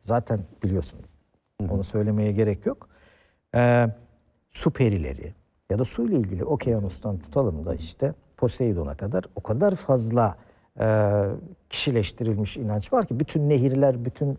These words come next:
Speaker 1: göller bir tanrıdır, tanrıçadır, işte şudur budur vesaire
Speaker 2: Pantheon'a
Speaker 1: vesaire.
Speaker 2: dağıtılmış zaten, değil mi?
Speaker 1: Tabii ki zaten
Speaker 2: Değil mi?
Speaker 1: dağıtılmış. Yani su o kadar önemli ve kaynak suları dediğim gibi magna mater kültüne bağlı olarak çok daha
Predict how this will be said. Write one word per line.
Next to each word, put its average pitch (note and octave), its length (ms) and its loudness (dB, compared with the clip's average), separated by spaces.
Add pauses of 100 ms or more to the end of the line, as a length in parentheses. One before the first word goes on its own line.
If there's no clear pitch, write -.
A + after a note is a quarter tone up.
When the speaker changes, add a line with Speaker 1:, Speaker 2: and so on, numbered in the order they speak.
Speaker 1:
göller B2+ 500 4 (200)
bir D3 60 -2
tanrıdır, B2+ 520 0
tanrıçadır, C3 720 -2 (460)
işte - 300 -2
şudur B2+ 480 -2
budur C#3+ 280 2
vesaire D#3 320 4
Speaker 2:
Pantheon'a G#2+ 220 4
Speaker 1:
vesaire. C#3 200 6
Speaker 2:
dağıtılmış C#3+ 300 0
zaten, D#2+ 240 -4
değil E2+ 80 -6
mi? A3 140 2
Speaker 1:
Tabii B3+ 140 4
ki - 100 -6
zaten G#3+ 220 4
Speaker 2:
Değil G#3 100 4
mi? G3 60 0
Speaker 1:
dağıtılmış. E3 600 4
Yani F3 240 4
su - 200 -2
o B3 140 8
kadar D3 300 6
önemli F#2 460 -2
ve F3+ 180 6
kaynak C#3+ 480 2
suları G#3+ 460 2 (540)
dediğim D3+ 220 2
gibi A#3 100 4
magna A#2+ 420 4
mater E3+ 500 0
kültüne D2+ 500 -8
bağlı B2 280 2
olarak C4 340 0 (160)
çok - 320 -4
daha - 300 -8